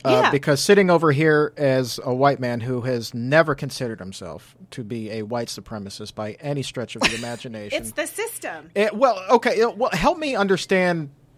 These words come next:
Speaker 1: the system. Help the listeners understand the system. Because when you say that, like, I'm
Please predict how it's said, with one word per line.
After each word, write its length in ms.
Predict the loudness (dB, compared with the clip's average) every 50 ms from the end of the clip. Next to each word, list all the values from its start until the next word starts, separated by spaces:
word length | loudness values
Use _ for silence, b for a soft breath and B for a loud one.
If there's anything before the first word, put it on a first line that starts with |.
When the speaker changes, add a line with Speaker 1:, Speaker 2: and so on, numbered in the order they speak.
| _ _ _ -10
Speaker 1:
the 200 | -2 2 2 4
system. 380 | 4 4 2 0 0 0 0 2
Help 220 | 2 2 2 4
the 80 | 4 4
listeners 480 | 6 6 4 4 4 2 0 0 0 0
understand 420 | 0 -2 -2 -2 -2 -2 -2 -2
the 40 | -4
system. 320 | -6 -6 -6 -8 -6 -6 -4
Because 280 | -2 0 0 2 2
when 120 | 2 2 2
you 80 | 2
say 280 | 0 2 4 4 4 6
that, 220 | 4 4 4 4 4
like, 200 | 4 4 4 2 0
I'm 300 | 2 4 4 4 2 -2